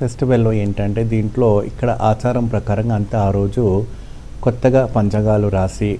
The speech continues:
వారి వారి రాశికి నక్షత్రానికి సంబంధించిన వంటి, ఆ, జాతకాలన్నీ కూడాను తీస్తారు. కాకపోతే అంటే గత సంవత్సరాల నుంచి బాధపడుతున్న, ఆ, పీడితులైన, రోగితులైన, దోషంలో ఉన్నవాడికి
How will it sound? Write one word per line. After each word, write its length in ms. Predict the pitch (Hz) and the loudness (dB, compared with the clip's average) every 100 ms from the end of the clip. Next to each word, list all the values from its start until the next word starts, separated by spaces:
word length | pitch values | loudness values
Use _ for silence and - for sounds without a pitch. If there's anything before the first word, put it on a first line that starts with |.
| - | -2
వారి 280 | 110 113 123 | 4 4 4
వారి 260 | 117 117 | 4 2
రాశికి 540 | 113 104 110 - 131 135 | 4 2 2 0 -2 0
నక్షత్రానికి 640 | 117 - 113 - 113 113 | 0 0 -2 0 -2 0
సంబంధించిన 540 | 104 98 98 98 - 101 | 0 0 0 -2 -4 -2
వంటి, 440 | 101 101 139 - - - - - - - - - 110 | -2 -2 -2 -4 -8 -14 -16 -14 -14 -14 -16 -8 0
ఆ, 260 | 107 101 - | 2 2 0
జాతకాలన్నీ 760 | 107 110 113 120 120 110 101 104 | 0 2 2 2 4 4 2 0
కూడాను 420 | 98 98 110 190 - - - | 0 0 0 -2 -6 -12 -6
తీస్తారు. 420 | 98 92 - 80 - - - - - - - | -4 -2 -2 -4 -4 -10 -12 -14 -14 -12 0
కాకపోతే 420 | 127 143 170 139 | 2 2 0 0
అంటే 140 | 131 | 2
గత 240 | 123 104 117 | 2 2 0
సంవత్సరాల 540 | 110 113 120 - 151 | 0 2 2 2 2
నుంచి 480 | 147 139 - 143 131 - | 2 -2 0 -2 -2 -4
బాధపడుతున్న, 880 | 107 107 110 113 113 - 107 107 107 - - | 2 4 4 4 2 2 0 2 0 -4 -6
ఆ, 280 | 101 101 98 - | 0 2 2 2
పీడితులైన, 680 | 107 104 - 101 98 98 98 | 0 0 0 0 2 2 0
రోగితులైన, 720 | 95 95 - 101 101 101 98 - | 0 -2 -2 0 2 0 -2 -2
దోషంలో 500 | 104 110 117 110 101 | 2 2 2 0 2
ఉన్నవాడికి 840 | 98 95 95 95 - 127 92 101 | 0 0 0 -2 -2 0 0 -2